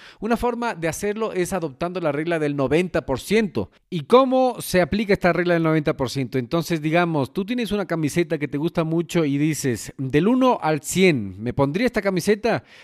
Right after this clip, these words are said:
¿Voy a usarlo todos los días? ¿Voy a usarlo una vez en algún evento? ¿O no voy a usarlo nunca?". Le calificas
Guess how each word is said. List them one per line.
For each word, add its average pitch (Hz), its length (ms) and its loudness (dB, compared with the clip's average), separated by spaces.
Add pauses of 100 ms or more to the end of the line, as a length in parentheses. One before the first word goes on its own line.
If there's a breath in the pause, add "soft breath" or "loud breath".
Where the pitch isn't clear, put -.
(140 loud breath)
¿Voy 156 220 6
a 220 40 4
usarlo 208 600 2
todos 196 280 4
los 175 140 0
días? 208 280 2
¿Voy 180 140 2
a 170 40 6
usarlo 180 400 0
una 170 320 0
vez 165 420 0
en 139 220 -4
algún 139 260 0
evento? 180 500 0 (220 loud breath)
¿O 127 100 -4
no 165 120 -2
voy 180 160 -2
a - 20 -2
usarlo 160 360 -4
nunca?". 143 520 -4 (640 soft breath)
Le 123 160 -4
calificas 139 720 -2